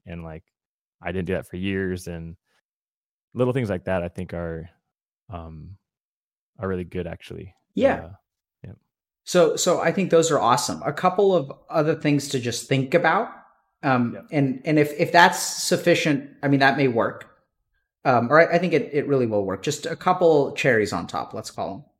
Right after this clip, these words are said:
Speaker 1: Okay.
Speaker 2: So the first thing is, I think a lot of people have this idea that doing something the second time should be easier than doing it the first time. In my experience, that's actually not true. Like,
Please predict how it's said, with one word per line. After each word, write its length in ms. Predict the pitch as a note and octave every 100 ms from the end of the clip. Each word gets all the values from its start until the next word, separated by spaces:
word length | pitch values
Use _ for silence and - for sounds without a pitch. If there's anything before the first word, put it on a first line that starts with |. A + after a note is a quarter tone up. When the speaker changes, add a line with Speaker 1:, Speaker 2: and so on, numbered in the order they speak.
| _ _ _ _ _ _ _ - - G2+
Speaker 1:
Okay. 160 | -
Speaker 2:
So 120 | F#2+ G#3
the 80 |
first 220 | G#3 D4+ D4+
thing 120 | B3+
is, 100 | G3+
I 100 | G3
think 160 | B3+ B3
a 40 |
lot 220 | F3+ G#3+ D4
of 60 |
people 280 | - C4+ A3
have 200 | F3 G3
this 140 | F3 E3+
idea 260 | D3 D#3+ D#3
that 180 | C3+
doing 260 | B2+ D#3+ E3+
something 340 | D#3 D3+ D3 C#3
the 80 |
second 440 | A2 - A#2+ E3 D#3+
time 320 | E3+ F3+ G#3+
should 240 | G3+ D#3
be 100 | B2+
easier 560 | B2+ B2 D3 B2 B2+ A2+
than 240 | G#2 G2
doing 220 | F#2+ G#2 F#2+
it 100 | -
the 60 |
first 320 | - D2 -
time. 180 | - - - _ _ _ _ _ _ _ _ _ -
In 120 | D#3
my 140 | G3 C#4+
experience, 380 | - B3 A#3
that's 180 | A#3+ A#3+
actually 340 | B3+ B3 G#3 E3
not 240 | C3+ -
true. 340 | - D3 F#2+ B2+
Like, 360 | C3 C#3 -